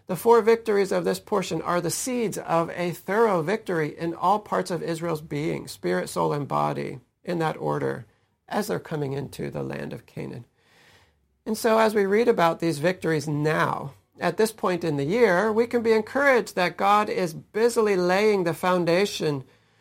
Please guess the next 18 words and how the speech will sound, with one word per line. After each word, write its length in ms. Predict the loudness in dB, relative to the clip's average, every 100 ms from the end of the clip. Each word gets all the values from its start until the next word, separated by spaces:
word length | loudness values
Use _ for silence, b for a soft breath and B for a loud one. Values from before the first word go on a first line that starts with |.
| b b
for 240 | 0 0
a 120 | 0
greater 680 | -2 -2 0 2 2 2 0
victory 420 | 0 -2 -2 -4
to 100 | -4
come 380 | -6 -4 -2 -2
in 260 | -2 -4 -2
our 480 | -2 2 2 2 0
lives 640 | -2 -2 -2 -6 -10 -16 -10 -2
as 240 | 0 0
the 160 | -4 -4
year 580 | -2 -2 -2 -2 -4 -8 _ _
marches 840 | -8 -4 0 -2 -2 -6 -6 -8 -16 _ _ -6
onward. 600 | -4 -4 -4 -8 -10 -14 -20 -4
Victory 420 | -2 0 0 0
in 120 | -2
all 340 | 2 4 6 4
areas, 720 | 2 0 0 -4 -8 -12